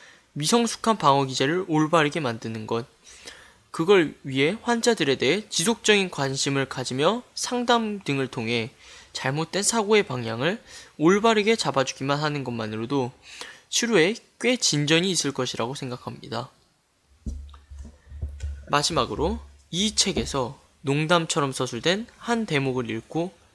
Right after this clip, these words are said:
이번 방송을 마치겠습니다. 시작하겠습니다.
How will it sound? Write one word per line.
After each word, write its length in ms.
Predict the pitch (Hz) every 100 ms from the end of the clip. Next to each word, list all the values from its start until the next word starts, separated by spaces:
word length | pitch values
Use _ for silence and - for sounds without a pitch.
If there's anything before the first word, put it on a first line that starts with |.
| -
이번 360 | 151 156 180
방송을 380 | 180 127 135 143
마치겠습니다. 720 | 131 - 107 113 - - 139 - _ _ _ _ - - - - _ -
시작하겠습니다. 920 | - 202 - 127 - - 113 113